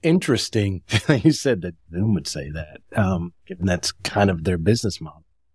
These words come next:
It's different. I don't know, and, and having gone through both working distance and also in the off-,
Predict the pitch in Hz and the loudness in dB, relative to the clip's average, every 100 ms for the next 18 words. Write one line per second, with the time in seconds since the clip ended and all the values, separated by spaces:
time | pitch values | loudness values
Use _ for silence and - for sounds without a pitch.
0 | _ 127 160 175 120 - 160 175 175 170 | _ 2 4 4 0 0 2 4 2 2
1 | 147 135 135 143 151 131 135 - 151 143 | 4 6 4 0 -2 0 0 0 2 2
2 | 117 127 120 113 107 120 113 101 98 107 | 4 4 4 0 -2 0 0 0 2 2
3 | 101 95 - - 113 113 107 110 104 101 | 2 -2 -8 -12 0 2 2 2 2 2
4 | 98 95 - 101 - 95 95 90 85 - | 0 -2 2 2 2 0 2 0 0 -2
5 | 95 - 92 95 92 92 95 | -2 -2 -2 0 0 -2 -8